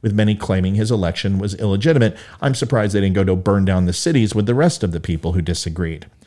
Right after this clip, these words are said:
After the two thousand sixteen election, Hillary Clinton repeatedly questioned the legitimacy of the election and claimed the election was stolen from her, or that it was sexism, or,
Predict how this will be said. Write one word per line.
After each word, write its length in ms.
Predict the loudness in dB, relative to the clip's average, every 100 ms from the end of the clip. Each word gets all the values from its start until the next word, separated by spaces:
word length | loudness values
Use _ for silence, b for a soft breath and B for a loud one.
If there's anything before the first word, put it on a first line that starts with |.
| B B
After 220 | -4 2
the 80 | 2
two 220 | 2 2
thousand 380 | 4 2 2 0
sixteen 360 | 0 -2 0 2
election, 360 | 2 2 4
Hillary 280 | 6 6 4
Clinton 300 | 2 0 2
repeatedly 420 | 0 0 0 0
questioned 540 | -4 -2 -2 -2 0 2
the 40 |
legitimacy 560 | 0 0 -2 -2 -2 -2
of 80 |
the 60 | 0
election 380 | 0 0 0 2
and 100 | 2
claimed 300 | 2 2 4
the 40 |
election 360 | 2 2 0 0
was 100 | -2
stolen 460 | 0 2 4 4
from 180 | 2 2
her, 240 | 4 4 2
or 160 | 2
that 100 | 2
it 60 | 2
was 120 | 0
sexism, 760 | 2 2 2 2 2 4 2 0 B -4
or, 440 | 2 6 6 4